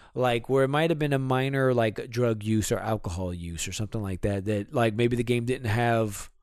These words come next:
you know, T for teen for alcohol use because it was just some minor part of the game. And they were, like, trying to call for, like, um,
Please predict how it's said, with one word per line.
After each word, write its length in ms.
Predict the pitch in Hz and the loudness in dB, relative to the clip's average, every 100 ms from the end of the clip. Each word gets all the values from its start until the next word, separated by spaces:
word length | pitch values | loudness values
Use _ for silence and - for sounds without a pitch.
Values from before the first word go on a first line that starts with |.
| _ - | _ -6
you 160 | 135 | -2
know, 400 | 123 110 107 104 107 | 2 4 4 2 0
T 220 | - 147 | 4 4
for 140 | 123 | 2
teen 640 | 123 135 135 127 123 120 113 - - - | -2 -2 -2 -2 -2 -4 -8 -16 -20 -10
for 140 | - | -2
alcohol 440 | 123 131 113 101 98 | 0 2 0 0 -2
use 420 | 95 90 90 - - - _ - | -2 -4 -6 -10 -16 -20 _ -4
because 280 | 135 143 151 | 0 4 4
it 60 | 143 | 6
was 140 | 135 | 4
just 160 | 139 - | 4 2
some 240 | 143 127 | 0 2
minor 340 | 131 123 120 107 | 2 2 2 0
part 260 | - 156 | 2 2
of 80 | 127 | 2
the 80 | 95 | -2
game. 300 | 87 64 58 _ _ _ _ _ _ - - | -8 -12 -18 _ _ _ _ _ _ -20 0
And 480 | 147 127 120 117 113 | 4 6 6 4 4
they 160 | 131 151 | 4 6
were, 180 | 165 151 | 6 6
like, 320 | 131 120 110 | 6 4 2
trying 240 | 135 131 | 0 0
to 80 | 120 | 0
call 380 | - 131 131 135 | -2 0 2 2
for, 480 | - 123 113 110 107 | 0 2 4 4 2
like, 360 | 104 101 92 | 0 -2 -2
um, 520 | 101 95 92 85 80 | -2 -2 -4 -6 -8